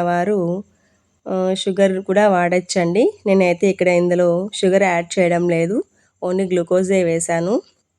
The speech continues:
ఇక మనకి జ్యూస్ ఫ్రిడ్జ్లో పెట్టేసి బయట తీసిన తర్వాత చల్ల చల్లని మన కోకోనట్ జ్యూస్ అయితే రెడీ అయిపోయింది.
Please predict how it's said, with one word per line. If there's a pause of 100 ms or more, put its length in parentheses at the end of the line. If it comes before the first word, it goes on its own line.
(1200)
ఇక
మనకి (320)
జ్యూస్
ఫ్రిడ్జ్లో
పెట్టేసి (300)
బయట
తీసిన
తర్వాత (680)
చల్ల (120)
చల్లని (640)
మన (300)
కోకోనట్
జ్యూస్
అయితే
రెడీ
అయిపోయింది.